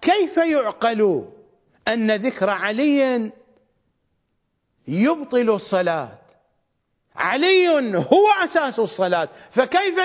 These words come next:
ذكره يبطل الصلاة؟ ألا لعنة على منهجهم، ألا لعنة على صلاتهم، ألا لعنة على دينهم،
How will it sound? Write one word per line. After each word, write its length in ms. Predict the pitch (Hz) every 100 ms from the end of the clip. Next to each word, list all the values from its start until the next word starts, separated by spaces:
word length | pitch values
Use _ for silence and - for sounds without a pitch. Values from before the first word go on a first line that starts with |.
| 339
ذكره 580 | 302 269 262 233 240 185 - 214
يبطل 460 | 247 208 220 208
الصلاة؟ 580 | 185 - 190 165 135 101 - _ _ _ _ _ _ _ _ _ _ 151
ألا 260 | 196 240
لعنة 760 | 233 233 339 - 262 285 285 -
على 520 | 277 247 202 233 220 208
منهجهم، 680 | 190 156 175 156 131 117 - _ _ _ _ _ _ _ -
ألا 200 | 220 247
لعنة 400 | 269 285 294 302 302
على 400 | 247 240 247 220
صلاتهم، 680 | 226 220 202 185 160 139 - - 196
ألا 220 | 240 247
لعنة 400 | 254 311 311 302
على 400 | 294 220 247 247
دينهم، 600 | 214 240 233 190 190 147